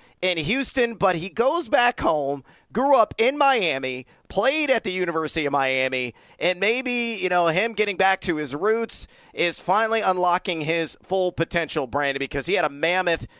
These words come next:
Week fifteen. Can that continue in Week sixteen?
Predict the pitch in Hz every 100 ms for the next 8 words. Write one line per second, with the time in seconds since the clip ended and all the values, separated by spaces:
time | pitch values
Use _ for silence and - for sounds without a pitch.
0 | _ - 185 180 - 170 - 180 160 147
1 | - 190 240 277 254 226 - 196 165 -
2 | - 330 359 196 131 120 127 _ _ _
3 | - 214 190 247 285 - 269 247 - 320
4 | 262 220 180 160 147